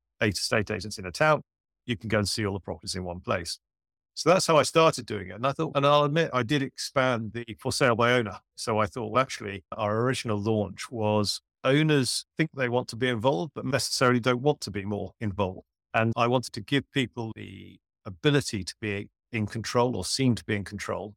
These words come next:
So you could put your own property on the market, but the whole way along the line, there was a tick box. I want a photographer, press here. I want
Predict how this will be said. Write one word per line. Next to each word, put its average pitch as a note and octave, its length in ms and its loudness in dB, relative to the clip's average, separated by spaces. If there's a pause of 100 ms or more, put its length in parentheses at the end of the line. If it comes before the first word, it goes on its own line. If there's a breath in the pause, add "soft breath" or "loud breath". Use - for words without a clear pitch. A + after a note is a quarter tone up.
So - 180 -2
you G#2+ 180 2
could A#2+ 340 0
put C3+ 160 -4
your B2 140 4
own A2+ 120 4
property - 340 -2
on G2+ 120 -4
the G2+ 60 -2
market, G2+ 480 -2 (100)
but - 360 2 (300)
the B2 60 -4
whole C#3+ 300 4
way B2+ 140 6
along A#2 240 2
the A2+ 80 0
line, A2 240 2
there G2+ 80 -6
was F#2+ 80 -8
a A2+ 60 -6
tick - 240 -4
box. F#2 180 -8 (140)
I B2 80 4
want G#2 140 -2
a - 40 -18
photographer, - 480 -2
press - 320 -2
here. G2 240 -2 (220)
I A#2 40 2
want G#2+ 220 0